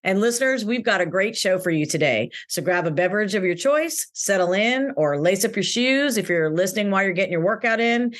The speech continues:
and get ready for your weekly dose of military life empowerment. On today's show, we'll hear an interview conducted by Annie Pierce, our Director of Marketing,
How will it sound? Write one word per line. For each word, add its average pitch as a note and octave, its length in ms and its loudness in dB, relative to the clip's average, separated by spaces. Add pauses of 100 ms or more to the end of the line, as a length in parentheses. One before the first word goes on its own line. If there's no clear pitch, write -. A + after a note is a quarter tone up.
(340)
and F3+ 140 0
get A3 180 0
ready G3 320 2
for F3+ 140 -2
your E3 120 2
weekly F#3+ 380 0
dose D#3+ 400 0
of C#3 180 -4
military E3+ 520 2
life D3 320 0
empowerment. C3 720 0 (340)
On D3+ 140 -2
today's F#3+ 360 0
show, D3+ 320 2
we'll D3 140 0
hear D#3+ 240 2
an G3 80 0
interview D3 460 0
conducted D3+ 480 0
by C#3 100 2
Annie D#3 300 0
Pierce, F#3 500 0
our D#3 100 2
Director D3 380 0
of F#3+ 100 -2
Marketing, C#3+ 560 0